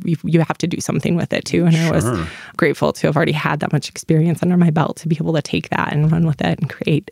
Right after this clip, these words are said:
Speaker 1: you know, a new product line.
Speaker 2: For sure. So t-, how did you get Major League Baseball? I'm so curious. I don't know
Speaker 1: <laughs>
Speaker 2: anything about, you know, sports, mar-, you know, licensing or anything.
Speaker 1: Right, right place, right time. Again, a former employee of mine was,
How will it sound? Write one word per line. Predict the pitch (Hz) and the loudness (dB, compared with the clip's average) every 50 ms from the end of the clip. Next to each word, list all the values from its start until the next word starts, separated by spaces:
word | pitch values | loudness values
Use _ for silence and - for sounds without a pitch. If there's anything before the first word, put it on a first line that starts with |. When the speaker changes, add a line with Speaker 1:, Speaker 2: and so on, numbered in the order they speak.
| - | -2
Speaker 1:
you | - 185 165 | 2 2 4
know, | 160 156 160 | 4 4 4
a | 156 | 4
new | 160 165 170 151 151 151 147 147 - | 4 4 6 6 4 4 2 0 -2
product | - - - - - - - - - | -6 -8 -6 -4 -4 -4 -6 -6 -8
line. | - - - - 175 202 - | -6 -4 0 0 0 0 -2
Speaker 2:
For | - - - - - 98 | -10 -20 -14 -4 -4 -4
sure. | - - - 190 | -2 0 0 0
So | 147 - 165 143 | 2 2 0 -2
t-, | - - - | -2 -6 -6
how | - - - 180 | -4 2 2 4
did | 208 220 190 - | 4 4 2 0
you | 196 | 0
get | - 190 113 113 | 2 0 2 4
Major | 123 143 135 - 139 | 2 2 2 2 0
League | 127 104 98 | 0 2 2
Baseball? | 98 107 117 - - 92 | 2 2 2 2 0 -2
I'm | 90 92 | -2 -2
so | - - 131 | 2 0 0
curious. | - - 120 95 - | 2 2 0 2 2
I | 101 98 | 2 2
don't | 107 107 | 4 4
know | 101 92 95 101 | 4 4 4 4
Speaker 1:
<laughs> | |
Speaker 2:
anything | 95 107 110 107 - 110 104 | 4 4 4 4 4 4 2
about, | 92 87 87 87 82 82 85 _ _ _ _ - | 4 2 2 2 0 0 -2 _ _ _ _ -8
you | - 110 | -4 -4
know, | 95 92 | -4 -4
sports, | - - - 101 92 - - | -6 -2 0 0 0 2 2
mar-, | 98 92 - | 0 0 0
you | - 110 92 | 0 -2 -2
know, | 92 | -2
licensing | 85 87 87 87 87 - 101 92 87 87 90 87 | 0 2 2 0 2 0 0 0 2 2 2 2
or | 87 | 2
anything. | 95 98 | 2 2
Speaker 1:
Right, | - 214 208 95 196 | 4 2 2 2 2
right | 214 208 196 | 2 0 2
place, | - 226 185 - - | 4 2 2 4 2
right | 175 170 170 | 0 2 2
time. | 175 165 175 | 2 2 2
Again, | 170 156 170 160 165 160 160 | 2 2 2 2 2 2 2
a | - - 175 175 | 2 2 2 0
former | - - 175 170 165 160 165 | 0 2 2 4 4 4 4
employee | 165 160 - - 165 165 165 | 2 0 0 0 0 2 2
of | 160 156 | 2 2
mine | 170 170 170 170 160 165 165 160 | 2 2 2 2 2 2 2 2
was, | 160 165 175 160 156 160 - - | 4 4 4 4 2 0 -2 -4